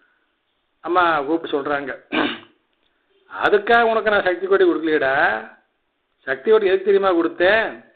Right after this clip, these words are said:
நீங்க வீட்டை விட்டு வெளியே போயிட்டு வீட்டுக்குள் வரும் பொழுது, சக்தி கொடியை பார்த்து கும்பிட்டு விட்டு உள்ளே வர வேண்டும்."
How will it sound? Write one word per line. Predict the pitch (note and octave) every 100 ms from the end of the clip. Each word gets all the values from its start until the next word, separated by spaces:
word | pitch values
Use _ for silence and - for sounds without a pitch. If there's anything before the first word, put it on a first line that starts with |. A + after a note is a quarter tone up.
| _ _ _ _ _ _ _ _ _ _
நீங்க | C#3+ F3 E3 C#3+ F3+
வீட்டை | G3+ F#3 B3+ A#3+
விட்டு | A3+ A#3
வெளியே | G#3+ E3 A3 A#3
போயிட்டு | F#3+ G3 F3 F#3+ G#3+ B3 B3 -
வீட்டுக்குள் | F3+ G3 G#3+ A3
வரும் | F3+ D3 D#3
பொழுது, | C#3+ C3 A2+ B2+ E3+ G#3+ A3 - - _ _ _ _ _ _ _ _ _ _ _
சக்தி | - E4 - B3+
கொடியை | B3+ B3 A#3
பார்த்து | G#3+ A3 A#3 D4
கும்பிட்டு | C#4+ A3 A#3 -
விட்டு | A#3+ A#3+ A#3+
உள்ளே | G#3 A3
வர | G3 F3+
வேண்டும்." | E3+ D#3+ C3+